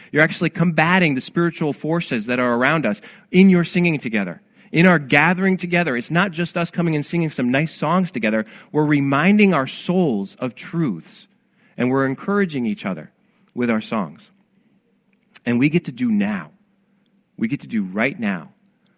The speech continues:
what we get to do for all eternity. We get to experience right now in the Sunday morning service what we're gonna be doing for all eternity together,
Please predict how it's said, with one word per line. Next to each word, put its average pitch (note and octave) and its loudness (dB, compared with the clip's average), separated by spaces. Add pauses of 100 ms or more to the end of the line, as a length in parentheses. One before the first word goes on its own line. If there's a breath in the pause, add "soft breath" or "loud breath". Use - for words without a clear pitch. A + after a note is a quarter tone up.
what G#2+ -4
we A2+ 0
get B2 -6
to G#2+ -10
do G2 -4
for - -16
all F#2 -6
eternity. F2 -14
We A#2 -2
get D3+ -2
to D#3+ -4
experience B2+ -4
right A2+ -4
now A#2+ -6 (580 soft breath)
in D#3+ -2 (100)
the B2+ -10
Sunday C#3+ -6
morning B2+ -6
service G#2+ -10
what A2+ -6
we're A#2 -6
gonna D3 -6
be A2+ -4
doing G#2+ -6 (340 soft breath)
for - -16
all A2+ -4
eternity G2 -8
together, E2 -12